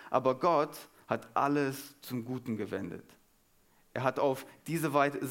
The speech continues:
diese Weise vielen Menschen das Leben erhalten.“ Das kann man bis heute sehen. Ihr braucht also nichts zu befürchten. Ich werde für euch und eure Familien sorgen. Mit diesen Worten tröstete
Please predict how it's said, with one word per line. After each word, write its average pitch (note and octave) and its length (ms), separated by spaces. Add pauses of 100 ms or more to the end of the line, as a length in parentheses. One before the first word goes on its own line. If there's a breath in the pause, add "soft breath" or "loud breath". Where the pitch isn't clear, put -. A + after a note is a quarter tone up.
(360)
diese E3 380
Weise D3 320
vielen F3+ 400
Menschen E3 360
das C3+ 220
Leben D#3+ 380
erhalten.“ C3+ 720 (640 loud breath)
Das - 220
kann E3 220
man D#3+ 260
bis D#3 220
heute C#3 320
sehen. A2+ 440 (120)
Ihr C#3 120
braucht C#3+ 400
also C3 280
nichts D3 380
zu C3+ 100
befürchten. B2+ 440
Ich B2 200
werde D#3 400 (480 loud breath)
für - 300
euch D3+ 360
und C#3+ 140
eure C#3 260
Familien B2+ 880 (140)
sorgen. A#2 840 (300 loud breath)
Mit A#2+ 240
diesen F3 320
Worten C3+ 380
tröstete E3+ 800